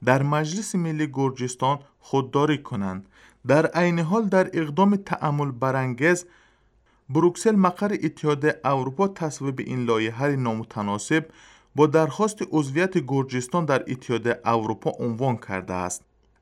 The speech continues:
دلیل مخالفت دولت‌های غربی با این قانون مشخص نیست. در حقیقت علاوه بر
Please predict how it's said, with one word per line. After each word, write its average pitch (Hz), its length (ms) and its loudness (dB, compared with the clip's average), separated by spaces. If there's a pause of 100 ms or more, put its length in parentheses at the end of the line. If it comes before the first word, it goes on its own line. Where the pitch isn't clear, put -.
دلیل 196 320 4
مخالفت 190 680 2
دولت‌های 160 720 2
غربی 139 380 0
با 135 260 0
این 135 220 -4
قانون 127 300 -2
مشخص 113 680 -4
نیست. 120 360 0 (500)
در 143 180 4
حقیقت 175 640 -2
علاوه 196 300 4
بر 156 260 4